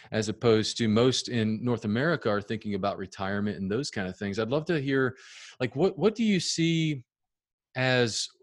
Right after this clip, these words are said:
a malady or a shortcoming or a weakness in our theology that's not pressing us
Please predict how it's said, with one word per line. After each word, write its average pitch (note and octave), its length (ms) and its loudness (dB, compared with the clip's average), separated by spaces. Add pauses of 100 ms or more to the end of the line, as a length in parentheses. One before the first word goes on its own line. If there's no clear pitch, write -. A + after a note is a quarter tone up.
(380)
a A#2 80 -2
malady C3 760 2
or A2+ 240 2
a G#2 100 2
shortcoming C#3 880 -2
or A2+ 280 -2
a G#2+ 200 -2
weakness A#2 580 -6
in A#2 200 -8
our A2 240 -2
theology A2 680 -4
that's G#2 240 -6
not A#2+ 320 0 (800)
pressing C#3 520 -2
us G#2+ 200 -4